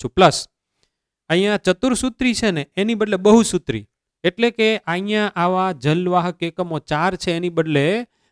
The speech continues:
એક દળી મૂળમાં જો આપણે મકાઈ લઈ લઈએ એક દળી તરીકે તો એના મૂળની અંદર છ થી વધારે હોય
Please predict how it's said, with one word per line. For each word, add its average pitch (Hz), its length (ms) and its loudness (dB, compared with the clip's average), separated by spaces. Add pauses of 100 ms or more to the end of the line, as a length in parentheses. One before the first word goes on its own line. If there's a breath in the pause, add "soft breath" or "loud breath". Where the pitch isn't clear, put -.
(120)
એક 190 280 2
દળી 170 260 0
મૂળમાં 147 760 -2 (180)
જો 131 120 -2
આપણે 135 220 -2
મકાઈ 131 480 -6
લઈ 135 260 -4
લઈએ 127 420 -6 (440)
એક 123 160 -6
દળી 120 200 -4
તરીકે 120 400 -8
તો 143 460 2 (360)
એના 165 220 -4
મૂળની 151 440 -4
અંદર 156 300 -4
છ 160 360 -2
થી - 240 -4
વધારે 143 360 2
હોય 101 220 -10